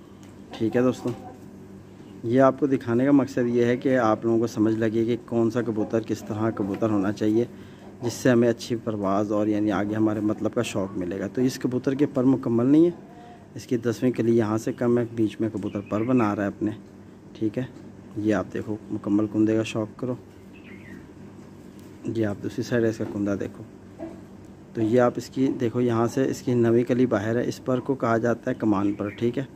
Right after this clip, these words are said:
क्योंकि ऊपर से जाके turn होना पर का, यहाँ ऊपर से आके नोके बाहर को निकलनी, ठीक है। ये कमान पर होता है। ये आप देखो, shock करो।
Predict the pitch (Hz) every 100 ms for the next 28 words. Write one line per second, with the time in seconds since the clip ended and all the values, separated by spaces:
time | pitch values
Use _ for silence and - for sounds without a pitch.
0 | - - - - - - 113 147 123 151
1 | 131 151 131 117 143 - 117 110 104 95
2 | 92 - 104 95 110 104 107 104 104 110
3 | - 104 101 117 110 104 117 120 101 104
4 | 107 104 - - - - - - - -
5 | - 113 117 110 113 110 110 104 98 98
6 | 104 82 - - - - - - - -
7 | - 117 95 - 113 - 101 - 107 101
8 | 123 123